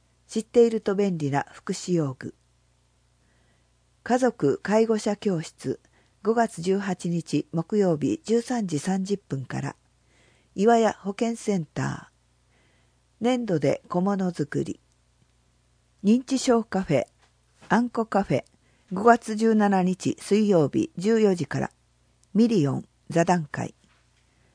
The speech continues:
お日様カフェ、五月二十四日水曜日十時から。大会館、座談会。集いの場、プラットカフェ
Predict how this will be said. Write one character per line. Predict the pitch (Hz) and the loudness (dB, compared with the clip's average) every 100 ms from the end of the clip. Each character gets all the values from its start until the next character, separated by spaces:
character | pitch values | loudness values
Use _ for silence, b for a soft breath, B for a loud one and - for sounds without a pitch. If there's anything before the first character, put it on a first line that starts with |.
| _ _ _ - | _ _ _ -4
お | 196 | 0
日 | 240 | 0
様 | 240 226 220 196 | 2 4 4 2
カ | 185 | 0
フ | 175 | 0
ェ、 | 170 - _ _ _ _ _ _ - | -2 -4 _ _ _ _ _ _ 0
五 | 202 | 4
月 | 240 240 226 | 6 4 2
二 | 226 | 2
十 | 214 160 | 4 4
四 | 147 _ - | 4 _ -2
日 | 131 - | -2 -2
水 | - - 214 | -6 0 2
曜 | 196 151 | 4 2
日 | 135 - - _ _ - | 0 -6 -10 _ _ -6
十 | 180 233 | 0 2
時 | 190 | 2
か | 170 135 | -2 -2
ら。 | 135 - - | -4 -6 -2
大 | 196 202 | 0 2
会 | - 185 | 0 -2
館、 | - 135 - - _ _ _ | -2 -6 -8 -12 _ _ _
座 | 170 170 | 0 2
談 | 185 151 | 0 -4
会。 | - - - _ _ _ _ _ _ _ _ - | -8 -12 -12 _ _ _ _ _ _ _ _ 0
集 | 226 240 247 | 6 8 8
い | 220 | 6
の | 196 | 4
場、 | 175 - _ _ _ _ | 2 2 _ _ _ _
プ | 214 | 2
ラ | 233 | 2
ッ | - - | 2 -4
ト | 208 | 0
カ | 190 | 0
フ | |
ェ | 165 | 0